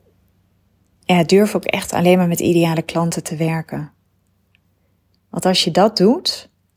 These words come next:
dan hoef je ook geen concessies meer te doen. Want wat ik vaak zie is klanten,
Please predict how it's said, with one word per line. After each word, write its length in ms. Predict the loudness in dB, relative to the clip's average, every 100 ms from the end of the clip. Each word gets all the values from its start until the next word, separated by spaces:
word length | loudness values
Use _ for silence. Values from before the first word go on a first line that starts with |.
| _ _ -20 -20 _ _
dan 260 | -2 0 2
hoef 180 | 0 -2
je 120 | -2
ook 140 | -2
geen 220 | 0 -2 -2
concessies 600 | -2 0 0 -2 -4 -4
meer 200 | -4 -4
te 140 | -6
doen. 340 | -8 -8 -10 -4
Want 160 | 0 2
wat 160 | 0
ik 100 | -2
vaak 320 | -2 -2 -2
zie 300 | -2 0 0
is 180 | 0 -2
klanten, 720 | 0 -2 -2 -4 -4 -4 -8